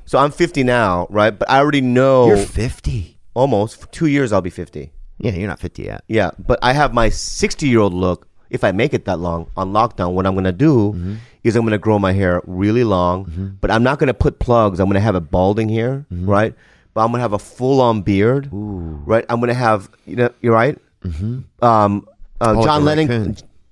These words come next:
Speaker 1: What?
Speaker 2: Like a raccoon.
Speaker 1: I'm gonna have raccoon eyes,
Speaker 2: Yeah, yeah.
Speaker 1: right? I'm gonna wear a poncho
Speaker 2: Mm-hmm.
Speaker 1: or some sort of, like, um, you know how people from Arizona wear those, you know, they have the, the, you know, that certain color,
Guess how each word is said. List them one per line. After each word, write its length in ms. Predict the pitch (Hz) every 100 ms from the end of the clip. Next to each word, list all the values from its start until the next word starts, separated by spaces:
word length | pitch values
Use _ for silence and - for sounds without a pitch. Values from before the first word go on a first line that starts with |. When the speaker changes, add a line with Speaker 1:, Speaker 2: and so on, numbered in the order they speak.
| _ _ _ _ _ _ _ _ _ _ _
Speaker 1:
What? 280 | 120 180 208 -
Speaker 2:
Like 100 | 101
a 60 | 95
raccoon. 560 | 80 101 104 - - 104
Speaker 1:
I'm 100 | 120
gonna 160 | 117
have 140 | 120 107
raccoon 380 | 95 82 131
eyes, 440 | 127 139 143 147 -
Speaker 2:
Yeah, 100 | 87
yeah. 180 | 85 80
Speaker 1:
right? 240 | 117 120 - _ _
I'm 100 | 113
gonna 120 | 123 113
wear 160 | 110
a 40 | 104
poncho 920 | - 120 117 127 131 120 117 117 98
Speaker 2:
Mm-hmm. 300 | 73 87 98
Speaker 1:
or 100 | 117
some 160 | - 131
sort 200 | 147 131
of, 100 | 107
like, 320 | 107 101 -
um, 400 | 104 101 95 92 _ _
you 100 | -
know 100 | 143
how 180 | 147 131
people 300 | - 135 123
from 180 | 110 113
Arizona 540 | 107 107 92 107 104 101
wear 320 | 92 101 98
those, 320 | 95 87 - -
you 120 | 104
know, 320 | 98 90 87 - - - -
they 100 | 107
have 160 | 113
the, 160 | 98 95
the, 160 | 85 92
you 100 | 110 104
know, 80 | 90 - - - - -
that 200 | 110 -
certain 240 | 156 104
color, 480 | - 117 92 80